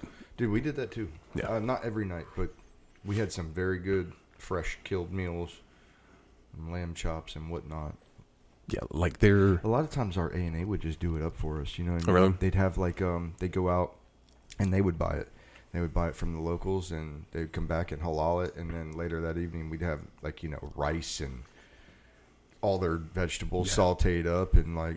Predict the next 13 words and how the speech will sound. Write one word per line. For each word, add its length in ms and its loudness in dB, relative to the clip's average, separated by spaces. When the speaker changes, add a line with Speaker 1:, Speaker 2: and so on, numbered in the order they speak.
Speaker 1:
yeah, 220 0
and 180 -4
lamb 200 -2
chops 400 -4
or, 160 -4
or, 340 -8
or, 80 -4
Speaker 2:
But 140 2
Speaker 1:
you 60 -2
know, 80 -2
goats. 400 0
Speaker 2:
Yeah, 100 2
Speaker 1:
So. 80 -4